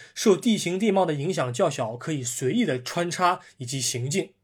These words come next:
现在回看这段历史的时候，有人也戏称当时的日军进攻作战为“自行车闪击战”。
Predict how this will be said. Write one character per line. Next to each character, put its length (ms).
现 260
在 260
回 220
看 180
这 100
段 140
历 120
史 120
的 120
时 100
候， 160
有 120
人 140
也 140
戏 200
称 420
当 220
时 140
的 140
日 160
军 220
进 180
攻 160
作 140
战 220
为 180
“自 260
行 260
车 320
闪 360
击 140
战”。 260